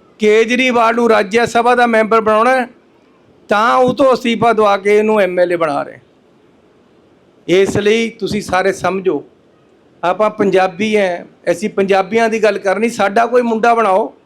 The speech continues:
ਰਾਜ ਸਭਾ ਦਾ ਮੈਂਬਰ, ਲੁਧਿਆਣੇ ਦੇ ਕਿਸੇ ਨੂੰ ਬਣਾਓ। ਤੁਸੀਂ ਇਹਨੂੰ ਕਾਹਨੂੰ ਤਾਰਦੇ? ਦੇਖੋ, ਉਹ ਰਾਜ ਸਭਾ ਦਾ ਮੈਂਬਰ ਹੈ, ਉਹਨੂੰ ਰਾਜ ਸਭਾ ਦਾ ਮੈਂਬਰ ਰਹਿਣ ਦਿਓ।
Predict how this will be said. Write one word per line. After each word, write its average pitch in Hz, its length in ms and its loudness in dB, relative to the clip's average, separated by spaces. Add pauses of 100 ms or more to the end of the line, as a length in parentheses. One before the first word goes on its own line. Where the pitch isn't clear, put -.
(600)
ਰਾਜ 185 240 0
ਸਭਾ 220 260 0
ਦਾ 240 120 0
ਮੈਂਬਰ, 202 420 -2 (640)
ਲੁਧਿਆਣੇ 214 400 0
ਦੇ 233 120 0
ਕਿਸੇ 233 240 -2
ਨੂੰ 240 140 2
ਬਣਾਓ। 226 500 0 (1080)
ਤੁਸੀਂ 226 300 -2
ਇਹਨੂੰ 254 280 2
ਕਾਹਨੂੰ 277 280 0
ਤਾਰਦੇ? 233 420 2 (400)
ਦੇਖੋ, 175 460 -2 (840)
ਉਹ 214 120 2
ਰਾਜ 196 260 0
ਸਭਾ 226 300 0
ਦਾ 240 140 2
ਮੈਂਬਰ 214 420 0
ਹੈ, 220 220 -6 (920)
ਉਹਨੂੰ 226 180 2
ਰਾਜ 180 220 0
ਸਭਾ 226 240 0
ਦਾ 247 100 2
ਮੈਂਬਰ 214 300 -2
ਰਹਿਣ 208 240 -2
ਦਿਓ। 214 380 -2